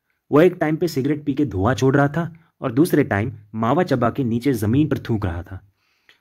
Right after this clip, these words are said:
उसे लग रहा था उसको कोई नहीं देख रहा है, इसलिए वो मस्त टकाटक लगा हुआ था। मैंने उसको ज़ोर से एक मोटा सा आलू फेंक के मारा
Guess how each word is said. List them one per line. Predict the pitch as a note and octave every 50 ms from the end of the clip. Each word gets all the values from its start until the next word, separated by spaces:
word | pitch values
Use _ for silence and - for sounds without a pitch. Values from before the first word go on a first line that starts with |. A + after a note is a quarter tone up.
| _ -
उसे | C#3 C3 F3+
लग | F3 E3+ E3
रहा | E3 E3
था | E3 E3+ F3 F3 -
उसको | - - - F#3+
कोई | - - - - A3+ A3+
नहीं | G#3 F#3+
देख | D#3+ C#3+ C3 -
रहा | B2 A2+
है, | G2+ F#2+ F#2+ - _ _ _ _ _ -
इसलिए | - A#2+ - D3 C#3+
वो | D3 D3+
मस्त | C#3+ C3+ E3 F#3+ F3+ F#3 -
टकाटक | E3 C#3+ - C#3 D3 E3+ E3 D#3+ E3+ - - F#3 F#3 - -
लगा | C3 A#2+ A2 A#2+
हुआ | A#2 G#2+ G#2 G2 F#2+
था। | G2 G2+ G2 - - - _ _ _ _ _ _ _ _ -
मैंने | A2 B2 C#3+
उसको | D3 D3 D#3+ D#3
ज़ोर | C3+ D3+ D3 C#3+ - A3+ G3+
से | - G3 G3
एक | F#3 -
मोटा | D3 C#3 D#3+ F#3 F3 D#3+
सा | - E3+ D3+
आलू | C#3+ D3 -
फेंक | D3 C3+ B2 A#2+
के | - B2+
मारा | A#2 G#2+ G#2 A#2+ C#3 -